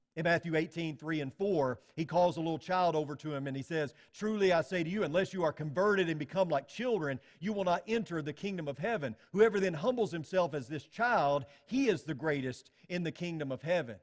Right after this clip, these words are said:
And then you might remember in John chapter thirteen, Jesus kneels down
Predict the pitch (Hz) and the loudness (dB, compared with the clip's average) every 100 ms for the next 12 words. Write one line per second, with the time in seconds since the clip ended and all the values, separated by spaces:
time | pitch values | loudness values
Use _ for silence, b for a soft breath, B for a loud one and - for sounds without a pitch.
0 | _ _ - 202 226 220 247 240 226 226 | _ _ -4 -2 0 0 0 0 0 2
1 | 214 190 B - 185 170 214 202 214 202 | 2 -2 B -6 -2 0 2 0 2 0
2 | 185 180 196 190 - 233 170 - B 143 | 0 -4 -4 -4 -6 -4 -4 -6 B -4
3 | 233 180 175 - - 165 233 233 190 127 | -2 -2 -4 -6 -10 -2 2 2 0 4
4 | 185 226 185 156 180 | 4 6 4 4 0